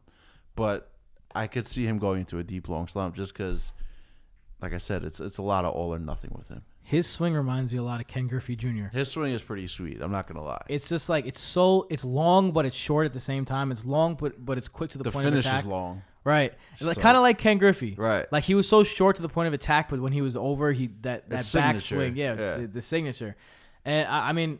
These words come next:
Speaker 2: it's a little early to compare him to Ken Griffey Junior, but it's, I cannot believe that he's batting four twelve against the shift.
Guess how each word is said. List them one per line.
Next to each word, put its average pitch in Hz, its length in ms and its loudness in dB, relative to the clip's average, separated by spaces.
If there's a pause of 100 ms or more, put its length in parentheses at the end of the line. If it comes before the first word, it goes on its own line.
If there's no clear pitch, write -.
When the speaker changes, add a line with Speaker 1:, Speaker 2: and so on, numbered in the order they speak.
Speaker 2:
it's 147 120 -6
a 170 40 0
little 170 180 4
early 151 300 2
to 135 60 -2
compare 131 280 -2
him 131 100 -2
to 123 60 -6
Ken 139 160 -4
Griffey 123 220 -4
Junior, 139 280 -2
but 127 220 -4 (920)
it's, - 240 -2 (180)
I - 140 -8
cannot 220 480 2
believe 165 240 2
that 143 80 0
he's 127 100 0
batting 127 240 0
four 123 240 -6
twelve 117 280 -4
against 101 260 -8
the 95 60 -14
shift. - 380 -18